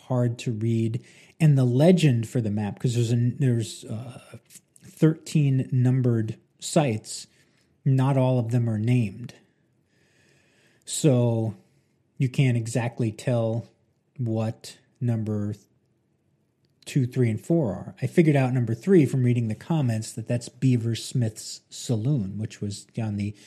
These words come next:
far eastern edge of the prison complex. I don't know what two and four are.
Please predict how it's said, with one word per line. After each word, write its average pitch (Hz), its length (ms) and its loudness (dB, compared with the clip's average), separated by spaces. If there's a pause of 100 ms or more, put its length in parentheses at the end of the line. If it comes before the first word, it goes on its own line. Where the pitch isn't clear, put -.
(200)
far 107 360 -4
eastern 120 400 -2
edge 101 280 -6
of 95 240 -10 (840)
the 104 180 -4
prison 120 680 0
complex. - 880 -14 (720)
I 117 60 -2
don't 147 140 0
know 156 80 2
what - 200 -2
two 160 200 2
and 104 140 -2
four 143 320 -2
are. 170 320 -8